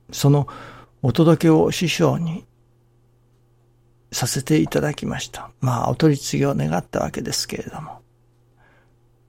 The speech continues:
「今日から修行に入らせていただきたいと思います」と。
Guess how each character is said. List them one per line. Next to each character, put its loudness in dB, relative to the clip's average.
「今 2
日 -8
か -4
ら -6
修 -2
行 6
に 0
入 -2
ら -2
せ -8
て -2
い -6
た 0
だ -2
き -12
た -6
い -8
と -2
思 -2
い -10
ま -8
す」 -10
と。 -20